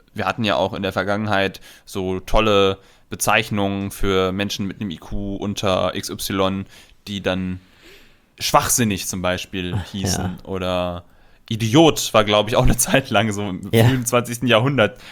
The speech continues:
Speaker 1: tatsächlich eine Bezeichnung für Menschen, deren I Q gegen null ging. Also so vierzig abwärts, wo wahrscheinlich auch eine geistige Behinderung vorlag, ne? <laughs> Aber das waren dann tatsächlich im fachlichen Kontext Idioten.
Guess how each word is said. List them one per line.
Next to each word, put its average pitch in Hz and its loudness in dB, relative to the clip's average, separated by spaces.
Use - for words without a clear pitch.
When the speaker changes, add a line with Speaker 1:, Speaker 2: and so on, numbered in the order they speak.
Speaker 1:
tatsächlich 127 0
eine 113 2
Bezeichnung 113 0
für 110 -2
Menschen, 104 -2
deren 101 0
I 98 -8
Q 113 -4
gegen 104 -4
null 120 2
ging. 98 -4
Also 92 -10
so 92 -6
vierzig - -8
abwärts, 104 0
wo 95 -6
wahrscheinlich 98 -2
auch 95 -4
eine 98 -4
geistige 101 0
Behinderung 101 2
vorlag, 90 2
ne? 107 -2
<laughs> - -20
Aber - -8
das - -4
waren 113 2
dann 107 -6
tatsächlich 113 -4
im 135 0
fachlichen 139 0
Kontext 143 0
Idioten. 131 -2